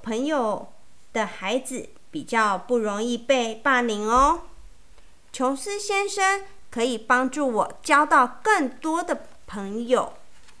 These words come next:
妈妈也常常向老师询问，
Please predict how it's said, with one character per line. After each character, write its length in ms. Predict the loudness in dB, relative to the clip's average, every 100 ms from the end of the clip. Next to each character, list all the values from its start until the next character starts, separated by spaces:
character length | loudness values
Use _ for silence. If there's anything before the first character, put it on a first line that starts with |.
| -16 -16 -16 -14 -4
妈 240 | 0 2
妈 320 | 4 2 0 -6 -14 -8
也 180 | -6
常 260 | -4 -4 -4
常 300 | -2 -2 -2
向 400 | -2 2 2 2
老 180 | 0 0
师 300 | -4 -4 -4
询 400 | -4 -4 -4 2
问， 240 | 2 2